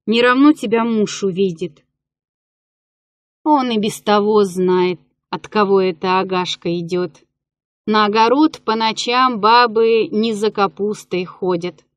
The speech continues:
всем известно. Я взглянул на лицо Савки. Оно было бледно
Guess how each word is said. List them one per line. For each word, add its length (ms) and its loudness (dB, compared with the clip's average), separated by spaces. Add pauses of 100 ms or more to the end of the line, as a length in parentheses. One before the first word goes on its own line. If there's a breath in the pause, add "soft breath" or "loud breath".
(120)
всем 360 0
известно. 680 -6 (1300)
Я 160 4
взглянул 680 2
на 120 -2
лицо 400 -2
Савки. 800 -4 (720)
Оно 260 0
было 260 0
бледно 680 0